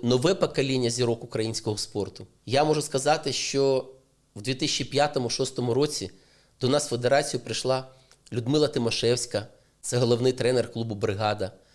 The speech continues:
Сергій Синиця, прийшла Наталя Коновалюк. Це люди, які зараз очолюють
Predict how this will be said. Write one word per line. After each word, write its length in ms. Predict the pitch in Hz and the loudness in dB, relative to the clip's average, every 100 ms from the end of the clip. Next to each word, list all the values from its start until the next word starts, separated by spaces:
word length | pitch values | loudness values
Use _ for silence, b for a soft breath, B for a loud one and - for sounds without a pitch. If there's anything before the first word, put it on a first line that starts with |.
| b b b | b b b
Сергій 400 | - 135 123 156 | -4 0 0 0
Синиця, 760 | 175 170 131 107 120 - 104 101 - b b b _ | 0 0 0 2 0 0 -4 -6 -12 b b b _
прийшла 420 | 131 123 151 180 | -2 0 4 4
Наталя 380 | 170 143 170 190 | 4 2 4 4
Коновалюк. 840 | 185 175 165 151 123 127 127 - b b b b | 2 2 2 2 4 2 0 -8 b b b b
Це 160 | - | -2
люди, 220 | 156 226 196 | 0 2 2
які 140 | 190 | 0
зараз 360 | 160 185 180 - | 4 4 4 2
очолюють 600 | 139 - 185 180 160 | -4 4 4 4 -2